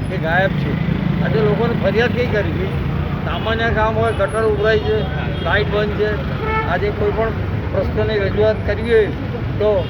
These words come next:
ચીફ ઓફિસર હોતા નથી, પ્રમુખજી હોતા નથી, નગરપાલિકામાં સ્ટાફ હોતો નથી.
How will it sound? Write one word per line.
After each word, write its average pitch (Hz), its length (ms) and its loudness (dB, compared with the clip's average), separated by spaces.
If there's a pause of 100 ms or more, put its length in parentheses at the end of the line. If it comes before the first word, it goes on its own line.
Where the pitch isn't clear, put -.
(240)
ચીફ - 260 -2
ઓફિસર 196 400 2
હોતા 208 280 0
નથી, 208 200 -2
પ્રમુખજી 202 480 0
હોતા 202 280 0
નથી, 175 200 0 (380)
નગરપાલિકામાં 202 720 0
સ્ટાફ 190 320 0
હોતો 202 320 -2
નથી. 190 220 -2